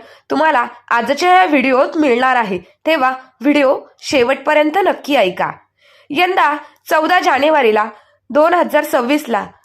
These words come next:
आलेली मकर संक्रांत, मकर संक्रांत आणि ही मकर संक्रांत दुपारी तीन वाजून सहा मिनिटांपर्यंत सूर्यास्तापर्यंत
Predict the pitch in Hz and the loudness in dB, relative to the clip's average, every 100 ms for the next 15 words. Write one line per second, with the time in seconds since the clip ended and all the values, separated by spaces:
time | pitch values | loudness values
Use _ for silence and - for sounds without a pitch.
0 | - 233 262 330 330 262 233 247 349 349 | -4 0 0 0 0 0 -2 -2 -2 -2
1 | 285 196 - _ _ _ _ - - - | -2 -2 -6 _ _ _ _ -20 -20 -4
2 | 277 302 392 403 403 403 294 262 - 330 | -2 0 -2 0 -2 0 0 -2 -4 -2
3 | 359 359 311 277 294 294 311 330 294 262 | 0 2 0 0 -2 -2 -2 -2 0 -2
4 | 320 294 226 - _ _ 359 359 359 262 | 0 -2 -4 -8 _ _ -2 0 0 0
5 | 294 349 285 247 277 277 294 294 311 294 | -2 -4 -2 0 0 0 -2 0 2 2
6 | 302 226 196 - _ - 320 311 359 381 | 0 -4 -6 -12 _ -8 -2 0 0 -2
7 | 381 359 269 277 311 | -4 -2 0 0 -2